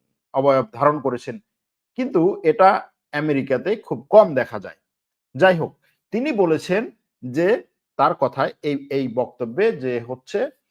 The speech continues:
আহ, ইউক্রেনের যে যুদ্ধটা, এটা হচ্ছে দুটো পরমাণু শক্তির মধ্যে প্রক্সি যুদ্ধ,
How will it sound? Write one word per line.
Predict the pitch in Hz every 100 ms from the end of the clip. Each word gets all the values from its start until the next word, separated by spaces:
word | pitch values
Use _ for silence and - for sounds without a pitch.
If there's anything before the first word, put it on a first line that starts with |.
| _ _ _
আহ, | 127 120 110 - _ _ _ -
ইউক্রেনের | 160 208 214 302 285 277 196
যে | 185
যুদ্ধটা, | 131 143 127 - 226 147 139 -
এটা | 170 214
হচ্ছে | 208 220 - 247 214
দুটো | 127 127 160 - 196 240 240
পরমাণু | 160 151 160 170 175 233
শক্তির | 233 - 143 - - 180 180
মধ্যে | 175 165 - 247
প্রক্সি | 254 - 233 - 143
যুদ্ধ, | 110 107 -